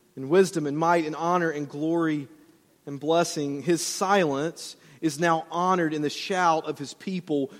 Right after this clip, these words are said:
to his worthiness. In Advent, in the waiting, in the anticipation of the coming,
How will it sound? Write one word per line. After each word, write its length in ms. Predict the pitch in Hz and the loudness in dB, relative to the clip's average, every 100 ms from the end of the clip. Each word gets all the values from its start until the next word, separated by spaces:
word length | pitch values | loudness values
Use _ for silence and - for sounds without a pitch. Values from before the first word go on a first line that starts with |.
| - | -14
to 280 | - 208 196 | -2 0 2
his 400 | 165 170 165 151 | 4 4 4 -2
worthiness. 1000 | 165 160 185 160 143 123 107 - - - _ _ _ _ _ _ _ _ _ _ _ _ _ _ | -6 -2 0 0 -4 -6 -10 -14 -20 -20 _ _ _ _ _ _ _ _ _ _ _ _ _ _
In 120 | 156 160 | -6 0
Advent, 680 | 175 190 147 139 117 113 - _ _ _ _ _ | 4 4 4 0 -2 -4 -14 _ _ _ _ _
in 120 | 160 165 | -4 0
the 60 | |
waiting, 640 | 165 185 202 170 127 120 113 - _ - | 4 6 6 4 0 -4 -12 -20 _ -4
in 80 | 170 | 0
the 100 | 190 | 2
anticipation 760 | 190 185 185 - 202 208 185 | 0 -4 -8 -2 0 0 -2
of 60 | 170 | -4
the 60 | 160 | -4
coming, 640 | - 214 208 170 151 135 | -2 0 2 2 -2 -6